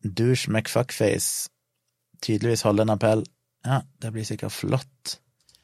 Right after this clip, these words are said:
Hurdur Media, «Kom an nå, folkens, vi har trettiseks folk her inne. Slam that like button og bump med en comment, med en comment.» Ja. Kunne ikke sagt det bedre selv.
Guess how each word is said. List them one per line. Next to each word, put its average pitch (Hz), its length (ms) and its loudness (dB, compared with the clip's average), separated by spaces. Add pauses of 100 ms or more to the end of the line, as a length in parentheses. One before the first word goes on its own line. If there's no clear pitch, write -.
(840)
Hurdur 127 580 6
Media, 107 460 2 (400)
«Kom 123 180 0
an 131 140 6
nå, 123 160 2
folkens, 107 500 0
vi 113 60 2
har 110 80 0
trettiseks 123 420 2
folk 127 240 2
her 98 140 0
inne. 92 340 -2
Slam 120 460 0
that 117 160 2
like 120 260 2
button 98 460 -2
og 101 160 -6
bump 110 280 0
med 104 160 2
en 104 40 -2
comment, 110 480 -2
med - 160 -6
en 113 180 0
comment.» 107 600 -4 (1200)
Ja. 117 220 4 (1400)
Kunne 135 180 4
ikke 135 100 4
sagt 143 180 4
det 123 80 -2
bedre 131 200 6
selv. 143 320 4